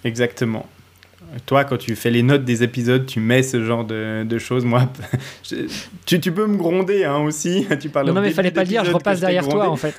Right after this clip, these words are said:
Speaker 1: Mais tu peux me gronder. Moi, je, je, j'oublie, euh, assez souvent de, de faire cette partie-là de,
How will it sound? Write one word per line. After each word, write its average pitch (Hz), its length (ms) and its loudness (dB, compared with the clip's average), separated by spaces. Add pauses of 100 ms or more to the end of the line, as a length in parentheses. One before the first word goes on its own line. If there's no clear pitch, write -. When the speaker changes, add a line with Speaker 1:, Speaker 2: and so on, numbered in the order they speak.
(100)
Speaker 1:
Mais 139 140 2
tu 160 120 0
peux 185 180 0
me 196 100 2
gronder. 165 360 2
Moi, 156 180 2
je, 123 500 0
je, 117 460 -2
j'oublie, 147 500 2
euh, 120 340 4
assez 127 240 0
souvent 135 300 2
de, 120 200 2
de 120 200 0
faire 120 220 -2
cette 120 200 -4
partie-là 120 540 0
de, 120 100 0